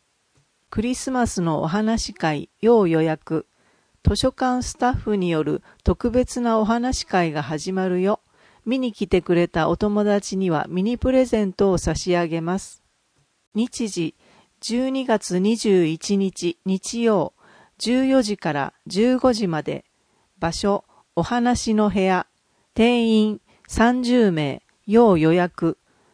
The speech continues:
申し込み。電話、図書館カウンター、または申し込みフォームからお申し込みください。申し込みフォーム、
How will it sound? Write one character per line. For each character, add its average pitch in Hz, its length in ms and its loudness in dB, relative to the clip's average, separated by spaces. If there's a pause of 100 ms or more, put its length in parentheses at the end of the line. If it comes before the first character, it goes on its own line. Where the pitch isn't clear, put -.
申 226 220 4
し - 120 -8
込 220 180 0
み。 214 240 0 (640)
電 226 320 0
話、 214 240 2 (220)
図 196 120 2
書 247 160 0
館 254 300 -2
カ 240 200 0
ウ 247 120 -2
ン 233 80 -6
タ - 140 -4
ー、 143 180 -2 (240)
ま 170 160 -6
た 220 180 0
は 175 160 2 (120)
申 226 240 -2
し - 80 -6
込 254 160 -4
み 254 120 -4
フ - 60 6
ォ 247 160 4
ー - 20 0
ム 190 140 -2
か 220 160 0
ら 196 220 0
お 170 100 -4
申 190 280 -2
し - 80 -12
込 190 140 -4
み 190 140 -2
く - 140 -6
だ 170 140 -2
さ 170 200 -4
い。 143 100 -6 (600)
申 214 200 2
し - 100 -4
込 - 160 -2
み 214 140 0
フ - 60 -2
ォ 208 180 4
ー - 20 0
ム、 160 200 -4